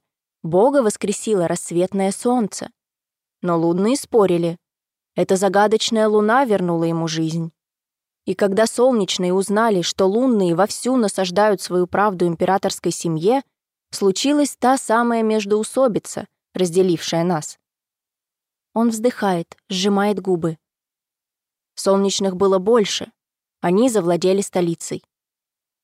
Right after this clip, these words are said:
Империя распалась надвое — ведь с лунными ушел на восток и брат царя,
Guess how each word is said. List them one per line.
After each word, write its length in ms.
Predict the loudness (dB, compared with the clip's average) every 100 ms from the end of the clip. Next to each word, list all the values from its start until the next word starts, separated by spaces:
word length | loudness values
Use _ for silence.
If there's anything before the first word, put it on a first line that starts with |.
| _
Империя 600 | 0 0 2 4 6 6
распалась 640 | 4 0 0 2 2 0 0
надвое — 580 | 0 0 0 -4 -6 -12 _ _
ведь 180 | -2 -2
с 100 | 0
лунными 480 | 0 2 2 2 0
ушел 340 | 0 0 2
на 140 | 2 0
восток 420 | -2 0 0 0
и 40 |
брат 280 | 2 0 0
царя, 440 | 0 0 2 0